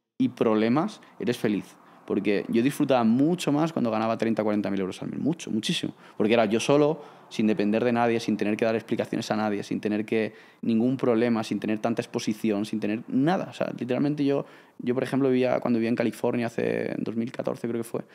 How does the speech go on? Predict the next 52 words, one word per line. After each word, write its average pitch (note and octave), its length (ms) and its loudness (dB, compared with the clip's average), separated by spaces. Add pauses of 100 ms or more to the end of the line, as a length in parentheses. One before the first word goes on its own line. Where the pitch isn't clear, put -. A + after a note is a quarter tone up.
(320)
eh, G#2 580 2 (480)
yo - 360 -2
literalmente B2 480 0
llegaba B2 300 2
por C#3 100 0
la B2 60 -2
noche A#2+ 220 -2
a - 40 -6
casa, C#3+ 480 0
veía A2+ 300 0
cómo A#2 160 -2
han A#2 80 -2
ido A2+ 320 0
Google A#2 260 0
AdSense, B2+ 340 -2
veía G#2+ 180 0
cómo A2 160 -2
había, G#2 400 0 (160)
había A2 320 2
ido A2 120 0
la G#2+ 60 2
afiliación, G2+ 460 -2
si F3 80 -2
mi A2+ 80 0
página B2 300 0
web G#2 120 -2
seguía A2 220 0
posicionada G#2 480 -2
en G2+ 100 -2
Google G#3 320 2 (320)
y G#2+ 80 0
me G#2+ 100 6
iba. G#2+ 200 2 (440)
Y A2+ 120 0
eso C#3 140 -2
es - 20 4
lo D#3 60 4
único D3 180 4
que C3+ 80 4
tenía B2 140 0
que A2 80 0
hacer A2 180 0
y - 20 2
era A2 120 4
muy B2+ 180 2
feliz. - 340 -8 (280)
Ahora, G2+ 380 0 (560)
pues, - 220 -12
eh, - 100 -8 (140)
gestión A2 340 0
de A2+ 60 2
equipos, A2+ 500 -2